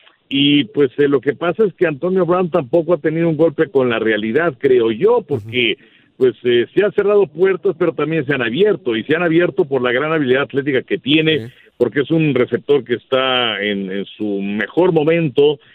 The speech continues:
Speaker 1: porque es extraordinario, pero que, pues, va a llegar un momento en que el teléfono ya no va a sonar.
Speaker 2: Sí.
Speaker 1: Y, eh, pues, tanto los aficionados como los medios de comunicación,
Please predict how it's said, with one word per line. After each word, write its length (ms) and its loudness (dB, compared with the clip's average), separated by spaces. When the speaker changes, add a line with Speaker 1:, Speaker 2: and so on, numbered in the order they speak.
Speaker 1:
porque 300 0
es 100 -4
extraordinario, 880 0
pero 360 2
que, 540 0
pues, 240 0
va 60 0
a 40 2
llegar 220 2
un 60 2
momento 380 2
en 60 -2
que 100 2
el 140 0
teléfono 380 0
ya 140 2
no 100 2
va 80 2
a 40 -6
sonar. 500 -4
Speaker 2:
Sí. 80 -18
Speaker 1:
Y, 540 4
eh, 120 -2
pues, 260 0
tanto 320 0
los 240 0
aficionados 960 -4
como 180 -2
los 180 0
medios 260 2
de 80 -6
comunicación, 880 -2